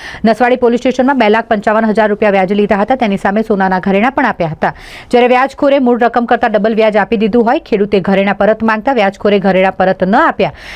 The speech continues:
અને જાનથી મારી નાખવાની ધમકી આપી. પચીસ ટકા વ્યાજ વસૂલીશ તેવી ધમકી આપતા આખરે ખેડૂતે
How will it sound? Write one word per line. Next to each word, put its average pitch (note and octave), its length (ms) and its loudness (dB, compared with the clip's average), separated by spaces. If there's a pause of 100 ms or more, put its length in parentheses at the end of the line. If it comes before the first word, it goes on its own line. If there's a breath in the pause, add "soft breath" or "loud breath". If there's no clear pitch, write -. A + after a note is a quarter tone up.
(140 loud breath)
અને C#4 160 2
જાનથી D#4+ 380 0
મારી D#4 200 0
નાખવાની D#4 360 0
ધમકી C#4+ 280 2
આપી. E3+ 220 -2
પચીસ - 400 -2
ટકા D4 240 0
વ્યાજ C4 240 0
વસૂલીશ C4+ 380 0
તેવી A#3+ 240 0
ધમકી A3 320 0
આપતા A3+ 220 -4
આખરે A3 220 -2
ખેડૂતે A3 440 -2